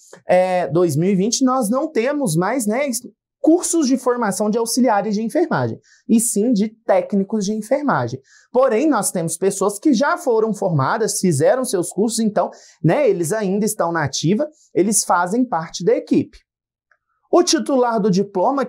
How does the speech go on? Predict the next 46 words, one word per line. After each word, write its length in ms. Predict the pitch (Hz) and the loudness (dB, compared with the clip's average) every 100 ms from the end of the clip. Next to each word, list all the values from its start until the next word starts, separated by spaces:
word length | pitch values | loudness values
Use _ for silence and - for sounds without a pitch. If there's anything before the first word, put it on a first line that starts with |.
| - | -2
no 160 | 202 | -2
que 80 | 196 | -2
se 160 | - 208 | -2 0
refere 560 | 196 180 190 170 156 | 0 -2 -2 0 2
à 80 | 170 | 2
Lei 280 | 165 160 160 | 2 0 0
dois 300 | 139 160 160 | -2 -2 2
mil 180 | 208 269 | 2 2
oitocentos 380 | 247 151 202 170 | 0 -2 -4 -2
e 40 | |
vinte 240 | 165 160 | -4 -4
e 40 | 135 | -4
dois, 420 | 117 127 196 202 - - - | 0 2 2 -2 -12 -20 -6
de 140 | 160 | -2
cinquenta 480 | 190 170 151 156 151 | -2 -2 -2 -2 0
e 100 | 131 | -2
seis, 400 | - 156 202 180 | 0 0 0 0
então, 400 | 147 139 196 208 - _ - | -2 -2 -2 -2 -8 _ -2
né, 200 | 175 214 | -2 -2
quem 320 | 214 208 214 | -4 -4 -4
teve 380 | - 185 208 175 | -2 0 2 0
o 60 | |
diploma 600 | 151 156 156 175 196 180 | 0 -2 -2 0 2 0
de 80 | 151 | -2
auxiliar 720 | 170 165 - 165 156 170 180 - _ | -2 -2 -2 0 2 0 -2 -10 _
de 160 | 131 160 | -2 0
enfermagem 600 | 175 185 165 165 156 160 | 0 -2 -2 -2 -2 -4
validado 580 | 156 190 185 160 160 160 | -2 -2 -2 -2 -2 -2
de 120 | 151 | -2
acordo 320 | 156 - 156 | -4 -4 -4
com 100 | 156 | -2
a 60 | 156 | -2
Lei 180 | 143 147 | 0 -2
de 160 | 139 | -2
mil 260 | 151 165 220 | -2 0 0
novecentos 440 | 214 175 175 160 | 0 -2 -4 -6
e 40 | 160 | -6
cinquenta 300 | 143 147 135 | -4 -2 -2
e 80 | 131 | -2
seis, 260 | 147 139 - _ _ _ | -2 -4 -8 _ _ _
também 500 | 170 165 143 190 214 | 0 0 0 0 -2
é 40 | 180 | -2
considerado 640 | 165 147 135 135 127 123 | -4 -4 -2 -2 -2 -2
auxiliar 400 | 127 - 135 123 | -2 -2 0 0
de 120 | 117 | -2
enfermagem. 720 | 117 - 123 127 127 202 254 | -6 -4 -4 -2 -2 -2 -4